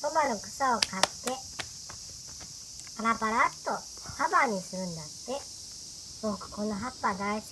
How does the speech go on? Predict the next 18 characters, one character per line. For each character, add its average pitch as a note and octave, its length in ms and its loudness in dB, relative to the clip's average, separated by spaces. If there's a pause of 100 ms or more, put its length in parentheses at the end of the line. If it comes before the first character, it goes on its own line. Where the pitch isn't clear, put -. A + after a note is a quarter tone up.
き D4+ 80 -2
な D4 140 2
の C4 140 0
に A3 200 -2
な。 C#4+ 640 2 (840)
ま A3 100 -2
あ、 - 60 -4 (200)
い F#3 80 -6
い F#3 40 -8 (100)
か。 E4 100 2 (1800)
僕 C4 80 6 (300)
の F4+ 120 8 (120)
お C#4 40 6
庭、 A#3+ 200 6 (320)
面 A3+ 220 2
白 C4 280 6
い G#4+ 40 4
っ - 20 -2